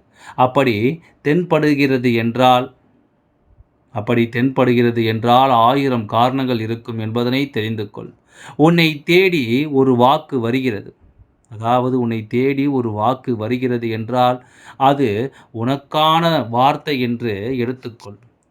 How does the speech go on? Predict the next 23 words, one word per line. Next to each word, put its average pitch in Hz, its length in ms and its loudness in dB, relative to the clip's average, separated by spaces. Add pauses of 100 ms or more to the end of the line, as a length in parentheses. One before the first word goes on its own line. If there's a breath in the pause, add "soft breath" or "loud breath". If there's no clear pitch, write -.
(140)
"எனக்கானது 131 680 -2
அல்ல" 127 260 -2 (960 soft breath)
என்று 120 300 -4
தள்ளிவிட்டு 120 600 -6
போனால் 123 440 -2
உன்னை 113 260 -6
தேடி 131 320 -4
வரும் 110 260 -4
அத்தனை 127 360 -6
பிரச்சனைகளிலிருந்து 127 920 -4
உன்னை 120 260 -4
விடுவிக்க 117 540 -6
யாரும் 117 400 -4
இல்லாமல் 120 520 -2 (360 soft breath)
பிரச்சனையில் 131 600 -4
சிக்கி 135 300 -8
தவிப்பாய். - 640 -10 (640 loud breath)
என் 151 160 2
அன்பு 151 260 0
குழந்தையே, 147 600 0
என்றும் 160 360 0
நடப்பதை 151 440 0
தெரிந்து 139 360 0